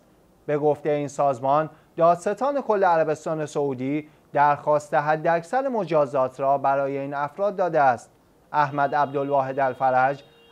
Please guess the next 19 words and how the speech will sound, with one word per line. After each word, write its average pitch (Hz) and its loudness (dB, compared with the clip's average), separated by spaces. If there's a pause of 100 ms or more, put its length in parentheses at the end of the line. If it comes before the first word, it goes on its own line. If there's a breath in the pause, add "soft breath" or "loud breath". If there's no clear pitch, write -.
علی 151 0
محمد 143 -2
آلبتی، 131 -2 (320 soft breath)
محمد 143 -2
حسین 143 -4
آلنمر، 135 -2 (360 soft breath)
علی 147 -2
حسن 139 -4
الفرج 131 2 (260 soft breath)
و 151 2
محمد 220 -4
اسام 151 -2
الفرج 135 2 (240 soft breath)
در 160 4
سال 254 0
دو 208 0
هزار 147 0
و 143 -4
یازده 135 2